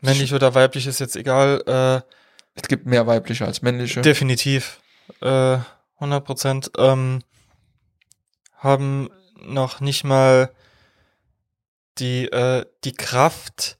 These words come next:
Speaker 1: oder haben halt Angst, das so im engsten Freundeskreis oder im Familienkreis oder so zu erzählen. Und dann
Speaker 2: Ja, und
Speaker 1: geht man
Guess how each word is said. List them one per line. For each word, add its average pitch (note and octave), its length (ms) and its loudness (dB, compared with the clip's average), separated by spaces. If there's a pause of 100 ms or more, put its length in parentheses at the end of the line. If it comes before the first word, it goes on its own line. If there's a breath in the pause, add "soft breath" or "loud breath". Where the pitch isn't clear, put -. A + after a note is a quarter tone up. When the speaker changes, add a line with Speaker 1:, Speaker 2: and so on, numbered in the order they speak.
(120)
Speaker 1:
oder B2+ 200 2
haben C3 220 2
halt B2+ 300 0
Angst, D3 600 -2 (100)
das E3 220 0
so B2+ 260 0
im A#2+ 380 -6 (800)
engsten C3+ 580 -2
Freundeskreis C#3 560 0
oder B2 160 0
im A#2 100 -8
Familienkreis B2 720 -4
oder A#2 160 -4
so A#2 120 -8
zu - 180 -8
erzählen. A2 440 -4
Und A2+ 100 -12
dann A2+ 80 -2
Speaker 2:
Ja, C3 80 4
und - 80 -14
Speaker 1:
geht C3+ 200 -2
man C#3 220 4